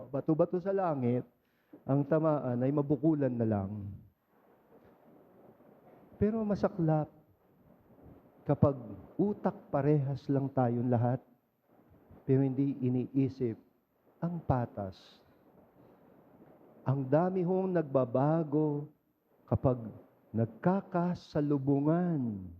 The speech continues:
ang mga tao. Sa malasakit, hindi na sa usapin lang ng parehas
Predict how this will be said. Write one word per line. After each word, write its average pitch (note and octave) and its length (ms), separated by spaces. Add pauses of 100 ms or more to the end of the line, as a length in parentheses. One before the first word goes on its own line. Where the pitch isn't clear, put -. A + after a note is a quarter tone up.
(140)
ang B2+ 160
mga A#2+ 320
tao. G2+ 400 (1040)
Sa - 160
malasakit, D#3 880 (1400)
hindi B2 400
na G#3+ 80
sa - 160
usapin D#3 560
lang B2 320
ng C#3+ 240
parehas G#2+ 800